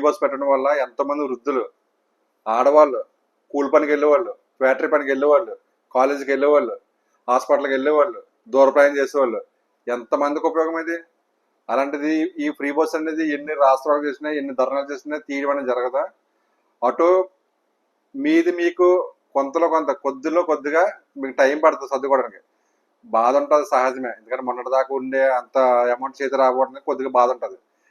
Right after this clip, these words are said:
దాన్ని కొద్దిగా ఓర్చుకున్నారంటే అన్నీ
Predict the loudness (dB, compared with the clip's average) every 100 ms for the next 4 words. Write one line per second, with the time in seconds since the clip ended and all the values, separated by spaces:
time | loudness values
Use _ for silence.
0 | _ _ -6 -2 -4 -2 0 0 0 -4
1 | -2 -2 0 -2 -2 _ _ _ _ _
2 | _ _ _ _ _ _ _ _ _ _
3 | _ _ -10 -6 -2